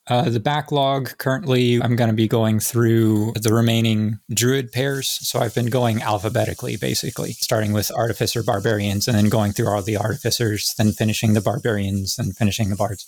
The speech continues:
So we'll be going into the remainder of the druid column next. So, you know, druid fighters, druid monks, and druid paladins are in the backlog right now. And then I have two, two supplements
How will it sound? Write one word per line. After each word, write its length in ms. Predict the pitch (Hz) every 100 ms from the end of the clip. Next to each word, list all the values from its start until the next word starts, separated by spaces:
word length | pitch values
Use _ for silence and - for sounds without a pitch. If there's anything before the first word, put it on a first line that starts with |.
| -
So 720 | - 127 117 113 110 110 107 - - -
we'll 140 | 120
be 120 | 117
going 300 | 113 123 123
into 320 | 120 117 - 98
the 360 | 107 101 101 113 -
remainder 440 | 127 123 123 117 113
of 140 | 104
the 80 | 113
druid 460 | 101 120 139 127
column 500 | - 143 139 143 143 123 _ _
next. 480 | 151 202 - - - - - -
So, 220 | 104 101
you 100 | 101
know, 140 | 98 92
druid 280 | - 104 -
fighters, 520 | 120 117 110 107 -
druid 240 | - 104
monks, 640 | 110 110 110 - - - -
and 140 | 110 107
druid 260 | 120 110 -
paladins 760 | 123 113 120 127 123 123 120
are 220 | - 110
in 260 | 117 185 113
the 80 | 107
backlog 640 | 123 113 - 127 143 143 _ _
right 160 | 117 107
now. 220 | 120 151 156
And 160 | - 120
then 300 | 123 123 120
I 220 | - 120
have 800 | 110 120 123 120 117 120 107 - - _ -
two, 1000 | - - - 147 147 143 143 139 131 131 _
two 480 | - 135 123 123 113 107 _ -
supplements 920 | - 143 - 117 113 104 - - -